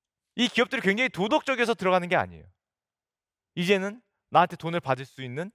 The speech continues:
나이가 투자를 받을 수 있는 우리 주가에 밀접한 영역이기 때문에 생존의 문제로 받아들이고 있죠. 또 제가 우리 코스피에 있는 기업들을 좀 살펴봤습니다. 일 등에서 십일 등까지 기업 중에 무려 다섯 개가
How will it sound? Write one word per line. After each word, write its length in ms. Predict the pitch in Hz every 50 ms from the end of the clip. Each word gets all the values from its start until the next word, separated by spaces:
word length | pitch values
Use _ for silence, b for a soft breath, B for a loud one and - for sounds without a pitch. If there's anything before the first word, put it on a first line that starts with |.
| _ _ _ _ _
나이가 240 | - 131 127 135 147
투자를 360 | - - - 196 247 226 208
받을 240 | - 160 135 143 165
수 140 | - - 139
있는 200 | 135 156 202 175
우리 200 | 123 170 214 233
주가에 340 | - - 175 - - 226 202
밀접한 400 | 151 190 - - 247 - 247 185
영역이기 240 | 147 151 165 160 139
때문에 200 | - 156 165 147 B B B B
생존의 440 | - - 247 240 233 240 233 226 185
문제로 440 | 151 147 139 143 143 160 180 214 - _ _ _ _ _ _ _ _ _ _ _ _
받아들이고 480 | - - 131 139 131 110 117 113 98 95
있죠. 220 | - _ _ - _ _ _ _ _ _ _ _ _ _ _ _ _ _ _ _ _ _ _ _ _ _ _ _ _ _ _ _ _ _ _ _ _ _ _ _ _ _ _ _ b b b b b b b b b b b b b b b b b -
또 80 | 196
제가 480 | 226 - 220 190 220 208 185 156 - - _ _ _ _ _ _ _ _ _ _ -
우리 120 | - 156 160
코스피에 480 | - - 185 180 - - - 202 180
있는 160 | 170 165 170
기업들을 360 | 156 - 170 160 - - 160 151
좀 80 | 160 151
살펴봤습니다. 760 | - 190 185 - 175 131 104 - - 101 87 80 - - _ _ _ b b b b b
일 100 | b 226
등에서 220 | - 240 226 214 208
십일 260 | - - 247 247 247
등까지 340 | - 233 180 220 208 180 185
기업 240 | - - 147 - -
중에 240 | 139 143 165 180
무려 380 | 156 117 117 143 156 165 180 185 _ _ _ _ _ _ _ _ _ _ _ -
다섯 300 | - 135 143 180 - -
개가 340 | 165 143 131 156 180 196